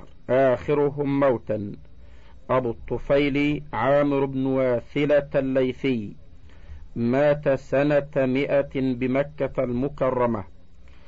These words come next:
وقيل أكثر من ذلك. ثم آخرهم موتا قبله أنس بن مالك، توفي سنة ثلاث وتسعين بالبصرة. ثالث عشر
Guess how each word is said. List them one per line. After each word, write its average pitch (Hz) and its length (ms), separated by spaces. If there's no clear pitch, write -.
وقيل 139 600
أكثر 147 480
من 135 340
ذلك. 120 360
ثم 120 240
آخرهم 135 920
موتا 120 560
قبله 127 800
أنس 135 420
بن 120 260
مالك، 147 720
توفي 139 680
سنة 143 580
ثلاث 139 600
وتسعين 135 920
بالبصرة. 123 680
ثالث 147 580
عشر 135 460